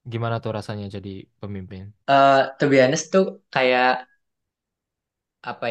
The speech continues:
Speaker 2: ya, em, antara benefit dan juga tanggung jawabnya itu, em, kurang lebih seimbang gitu ya, Hit.
Speaker 1: Oh ya?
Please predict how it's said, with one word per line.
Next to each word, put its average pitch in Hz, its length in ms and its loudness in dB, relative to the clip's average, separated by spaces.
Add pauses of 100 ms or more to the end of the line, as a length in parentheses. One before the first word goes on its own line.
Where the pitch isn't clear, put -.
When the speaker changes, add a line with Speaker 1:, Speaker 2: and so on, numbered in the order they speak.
Speaker 2:
ya, 107 80 -2 (300)
em, 110 420 0 (1200)
antara 127 800 2 (1040)
benefit 120 400 -2 (120)
dan 120 120 2 (120)
juga 120 240 4
tanggung 120 340 0
jawabnya 113 540 0
itu, 151 140 -2 (440)
em, 110 320 -6 (640)
kurang 113 240 -8
lebih 127 240 -6
seimbang 113 480 -2
gitu 107 140 -8 (100)
ya, 101 160 -4
Hit. 104 120 -6 (400)
Speaker 1:
Oh 113 80 -8
ya? 117 200 -6